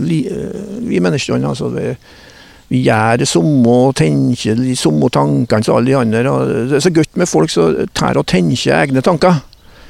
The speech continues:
som gje-, du, som gjør at vi kan bli litt uenige, og at det blir litt slik, eh, temperatur. Det, da går verden videre, hvis ikke så,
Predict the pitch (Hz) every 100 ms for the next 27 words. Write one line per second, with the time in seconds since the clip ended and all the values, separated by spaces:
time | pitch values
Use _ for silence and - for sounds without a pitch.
0 | - - - - - - - 233 226 -
1 | 160 170 - - - 220 - 160 - -
2 | - 143 165 165 113 113 135 117 - 151
3 | 147 131 143 - 170 143 113 90 98 120
4 | 135 147 143 139 131 156 190 - 156 143
5 | 156 131 - 135 139 143 - - - -
6 | 151 110 104 147 208 - 220 185 156 143
7 | 165 180 160 160 123 110 120 135 107 101
8 | 139 - - - -